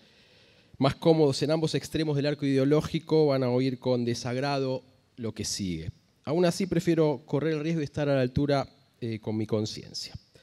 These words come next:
Presento esta alternativa que, en cierta forma, está recogida en algunos de los proyectos que, que están presentados, desde una serie de supuestos que considero apropiado explicitar ahora. En términos generales,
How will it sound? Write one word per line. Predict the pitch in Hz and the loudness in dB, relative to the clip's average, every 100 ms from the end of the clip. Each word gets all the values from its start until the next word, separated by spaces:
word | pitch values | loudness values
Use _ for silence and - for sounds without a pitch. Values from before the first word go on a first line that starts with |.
| _ _ _ - - | _ _ _ -20 -10
Presento | 160 208 208 | -4 -2 -2
esta | 220 | -2
alternativa | 202 196 175 170 240 226 175 151 | -2 0 -2 -2 0 2 2 0
que, | 156 147 135 123 _ _ _ | -2 0 -2 -4 _ _ _
en | - 139 | -6 -2
cierta | 185 185 160 | -2 -4 -4
forma, | 170 | -6
está | 156 160 | -4 -4
recogida | 160 151 - 170 | -4 -6 0 0
en | |
algunos | 143 151 | 2 0
de | 143 | 0
los | |
proyectos | - 120 - 143 - 123 120 - - _ _ - | -2 -4 -2 -2 -2 -4 -4 -8 -18 _ _ -6
que, | 117 101 92 - | -2 -2 -4 -8
que | |
están | 95 - 117 | -10 -6 -4
presentados, | 117 107 - 101 101 110 95 120 - - _ - - - _ | -4 -4 -6 -6 -2 0 0 -4 -8 -18 _ -20 -20 -20 _
desde | - 135 | -2 0
una | 165 | 0
serie | - 180 170 | -2 -2 -2
de | 165 | -2
supuestos | - 151 - 170 160 - 160 156 - | -2 -4 0 0 0 0 0 0 0
que | 135 | -4
considero | 120 117 - 131 139 143 - | 0 0 0 0 2 0 -2
apropiado | - 135 - 127 156 151 156 160 156 | -6 0 2 2 2 4 4 2 0
explicitar | 139 - - 117 - 107 120 | -8 -10 -8 -8 -8 -6 -4
ahora. | 110 104 92 85 - - _ - | -2 0 0 -2 -6 -12 _ -8
En | 117 | -4
términos | 151 151 156 151 147 - - | -2 0 0 -2 -4 -8 -12
generales, | - 120 127 151 160 135 147 - - | -6 0 4 6 4 2 -2 -4 -12